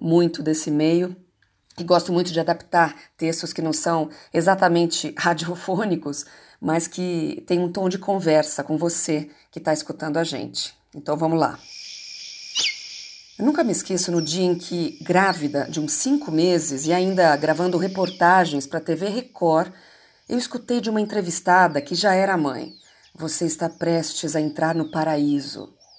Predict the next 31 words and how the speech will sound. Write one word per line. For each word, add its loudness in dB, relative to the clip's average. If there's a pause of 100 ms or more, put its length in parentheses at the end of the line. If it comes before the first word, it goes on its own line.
(240)
Sério, -2
gente, -8
na 0
hora 4
eu 2
não 2
entendi, -2
eu -2
não -2
entendi -2
perfeitamente. 0 (840)
Algo 4
de -2
extraordinariamente 2
maravilhoso 4
ia 2
acontecer -2
na 0
minha 2
vida -4
e 4
eu 0
seria -2
transformada -2
em -2
um -2
ser -2
superior 0
em -4
alguns -2
meses. -2